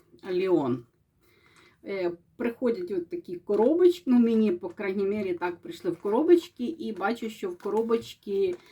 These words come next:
їх вміщується дванадцять штучок. Якщо хтось хоче брати, щоб саме в коробочки не побилися.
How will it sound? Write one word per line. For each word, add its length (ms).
їх 380
вміщується 720
дванадцять 640
штучок. 580
Якщо 400
хтось 340
хоче 460
брати, 520
щоб 240
саме 300
в 120
коробочки 640
не 140
побилися. 800